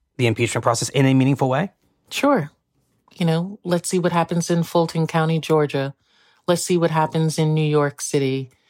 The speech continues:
Speaker 2: with the New York Attorney General, New York State Attorney General. Let's see what happens with, in the District of Columbia for their charges as well.
Speaker 1: Y-, you're surely aware of this.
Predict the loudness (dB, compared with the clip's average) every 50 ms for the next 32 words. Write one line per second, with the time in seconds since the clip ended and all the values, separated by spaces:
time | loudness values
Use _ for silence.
0 | _ _ _ -6 -2 -2 0 0 2 2 2 2 2 2 2 0 0 -2 -4 -4
1 | -4 -4 -2 -2 0 0 0 -2 0 0 -2 0 -2 -2 -4 -2 -2 0 0 -2
2 | -2 -4 -6 -6 -4 -4 -4 -4 -6 -8 -6 -4 -4 -2 -4 -4 -4 -4 -4 -4
3 | -4 -6 -6 -8 -10 -12 _ _ _ _ _ _ _ _ -2 0 0 0 0 0
4 | 0 2 2 2 0 2 0 0 0 0 0 0 0 2 0 -2 -2 -2 0 2
5 | 2 2 0 -2 -6 -16 -20 _ _ _ _ _ _ _ _ _ -14 -14 -14 -14
6 | -16 _ _ -20 -20 _ _ _ -2 0 2 2 2 2 0 0 0 0 0 0
7 | -2 -2 -2 0 0 -2 -2 -2 0 2 2 2 2 0 0 -2 -2 -4 -4 -6
8 | -8 -10 _ _ _ _ _ _ -4 0 0 2 2 2 0 2 0 0 0 -2
9 | -6 -4 -2 -2 -2 -2 -2 -4 -4 -4 -4 -6 -6 -4 -2 -2 -2 -2 -4 -8
10 | _ _ _ _ _ _ _ _ _ _ _ _ _ _ _ _ _ _ _ _
11 | _ _ _ _ -4 -4 -2 0 0 0 0 2 2 2 2 2 2 0 0 -2
12 | -2 -6 -10